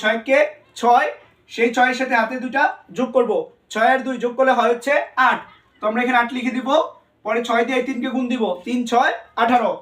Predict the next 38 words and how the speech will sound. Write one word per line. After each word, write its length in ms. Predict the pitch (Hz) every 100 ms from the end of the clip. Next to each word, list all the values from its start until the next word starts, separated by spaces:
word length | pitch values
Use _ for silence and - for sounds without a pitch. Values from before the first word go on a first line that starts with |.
| - _ _
পরে 160 | 214 233
যেহেতু 160 | 240 262
আর 60 | 247
কোনো 100 | 262 240
সংখ্যা 220 | 247 247 254
নাই, 100 | 302 466 - _ _
তো 40 | 214
আমরা 100 | 226 247
এখানে 160 | 254 233
আঠারোর 300 | 233 254 320 494 - _ 202
আঠারোই 320 | 233 254 294
লিখে 160 | 240 247
দিব। 100 | 226 180 165 - _ _ _
তো 40 | 214
এটা 100 | 247
যেহেতু 160 | 233 262
রাফ 140 | 240 269
করেছি, 200 | 262 262 233
মুছে 140 | 247 240
দিচ্ছি। 240 | - 294 415 - _ _ _
প্রথম 200 | 208 233 247
ঘরের 180 | 262 254
কাজ 120 | 254 247
শেষ, 160 | - 311 - - _
তো 40 | -
এখন 120 | 240 247
হচ্ছে 160 | 240 269 254
প্রথম 180 | 240 247 247
ঘরটা 200 | 240 302 392 - _ _
কেটে 200 | 233 254
দিব। 100 | 233 220 -
তো 40 | 226
প্রথম 160 | 247 247
ঘরটা 160 | 254 254
কেটে 140 | 254 254
দিয়েছি, 320 | 262 262 - 320 480 - _ _ _ 202
এখন 180 | 220 254
হচ্ছে 160 | 262